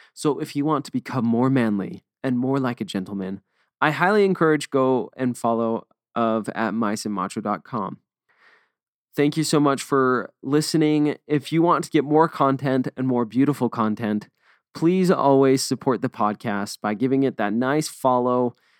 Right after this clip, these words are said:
giving it that nice review. And I've got some merch too. I've got some merch at, um, it's on the link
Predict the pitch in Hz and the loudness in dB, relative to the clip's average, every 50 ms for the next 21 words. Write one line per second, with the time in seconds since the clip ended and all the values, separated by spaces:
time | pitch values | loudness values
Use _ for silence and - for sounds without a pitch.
0 | _ _ _ - 139 131 135 131 127 127 120 107 98 104 113 120 131 147 151 - | _ _ _ -2 0 2 2 2 0 0 0 -2 0 0 0 2 2 0 0 0
1 | - 165 151 135 123 123 123 123 123 123 120 120 120 117 _ _ _ _ _ - | -2 -2 -2 -2 -2 -2 0 0 0 0 0 -2 -4 -6 _ _ _ _ _ -4
2 | 139 151 160 170 175 165 202 208 202 - - 202 196 196 208 214 190 - - - | 0 0 2 2 2 2 0 0 0 2 0 2 4 4 4 2 0 -2 -6 -4
3 | - 147 135 123 104 98 90 - - 110 127 131 127 147 147 147 - - 151 143 | -2 0 0 0 0 -2 -6 -6 -2 -2 -2 0 0 0 -2 -2 0 0 0 2
4 | 143 147 151 147 - - - 123 131 127 127 123 - - 139 143 - - - 120 | 2 2 0 -2 -4 -6 -4 -4 -2 -2 -2 -4 -4 -8 -12 -14 -14 -10 -6 -6
5 | 123 117 110 107 104 101 104 101 _ _ _ _ _ _ _ _ _ _ _ - | -4 -4 -4 -4 -6 -6 -8 -12 _ _ _ _ _ _ _ _ _ _ _ -6
6 | 143 - 156 147 147 143 127 131 135 143 147 147 | 0 4 4 6 6 6 4 4 4 4 4 2